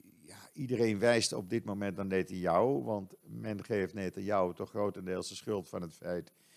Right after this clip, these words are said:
dat er een derde verkiezingsronde aankomt. Eh, en dat allemaal omdat hij niet mee wil werken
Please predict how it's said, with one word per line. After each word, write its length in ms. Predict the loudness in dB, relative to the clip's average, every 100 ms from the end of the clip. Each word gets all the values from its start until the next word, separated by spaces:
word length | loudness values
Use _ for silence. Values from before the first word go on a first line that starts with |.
| -20 _ _
dat 380 | 0 6 6
er 140 | 6 4
een 120 | 6
derde 300 | 8 8 8
verkiezingsronde 880 | 2 -6 -8 -8 -10 -8 -6 -6 -6
aankomt. 520 | -6 -6 -8 -10 -12 _ _ _ _ -20 _ _ _ _ -2
Eh, 400 | 4 6 6 4 0 _ _ _ _ _ _ _ _ _ _ _ _ _
en 160 | -12 -4
dat 180 | 0 2
allemaal 540 | 6 6 8 6 6
omdat 500 | 2 -2 0 2 2
hij 480 | 4 4 6 4 0
niet 340 | -8 -4 -4 -2
mee 240 | 2 2
wil 160 | 2 0
werken 540 | 2 2 0 -4 -6